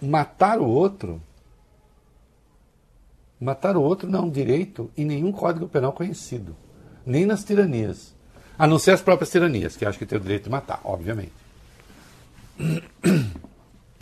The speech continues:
E há os seres apalhaçados, né? Tem um rapaz que é vereador em Belo Horizonte, Nicolas Ferreira, né? Que é do, claro, do P S L, né? Do, do Bolsonaro. Ah, não, ele é do P R T B, tanto faz.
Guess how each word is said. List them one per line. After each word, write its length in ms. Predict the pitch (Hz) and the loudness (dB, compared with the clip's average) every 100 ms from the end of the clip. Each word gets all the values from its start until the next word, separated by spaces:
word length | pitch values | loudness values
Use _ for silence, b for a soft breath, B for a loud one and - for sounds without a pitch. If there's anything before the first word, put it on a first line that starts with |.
| - b b b b b b - | -20 b b b b b b 2
E 140 | 240 | 8
há 320 | 185 196 185 127 | 10 12 10 8
os 140 | 113 | 4
seres 580 | - 135 151 139 123 101 | 4 6 6 6 0 0
apalhaçados, 1120 | 123 - 143 135 117 - 123 135 104 85 87 | 0 6 4 6 0 -2 -2 0 -2 -6 -6
né? 220 | 123 123 B B - | -6 -6 B B -2
Tem 100 | 226 | 2
um 640 | 208 117 95 87 82 85 - - | 2 0 -2 -6 -10 -12 -14 -6
rapaz 480 | 101 - 120 110 | -6 2 2 2
que 80 | - | -2
é 80 | 92 | -6
vereador 580 | 78 101 95 78 98 107 | -2 -2 -2 -2 0 0
em 60 | |
Belo 220 | 90 95 87 | 2 -2 -2
Horizonte, 480 | 80 76 110 101 | -8 -8 -8 -6
Nicolas 400 | 87 127 123 98 | -8 -8 -8 -10
Ferreira, 520 | - 78 87 175 82 76 - b b b b - | -8 -8 -2 -2 -2 -8 -18 b b b b -10
né? 240 | 92 107 | -6 -6
Que 180 | - 95 | -4 -4
é 100 | 95 | -2
do, 220 | 110 110 | -2 -4
claro, 320 | - 98 82 | -4 -4 -4
do 140 | 78 82 | -4 -8
P 120 | 98 | -6
S 220 | 90 - | -8 -10
L, 280 | 87 107 87 | -6 -6 -6
né? 180 | 92 110 | -6 -8
Do, 180 | 82 76 - b b b b b - | -8 -12 -18 b b b b b -10
do 100 | 98 | -4
Bolsonaro. 680 | 95 98 95 87 110 98 90 _ - | -2 -2 -4 -2 -2 -2 -6 _ -4
Ah, 100 | 123 | 0
não, 160 | 110 | 4
ele 120 | 98 98 | 4 2
é 40 | |
do 100 | 95 | 0
P 120 | - | 4
R 160 | 117 107 | 4 4
T 160 | - | -2
B, 140 | 87 85 | -2 -4
tanto 260 | - 127 | -10 -12
faz. 180 | - 76 | -10 -12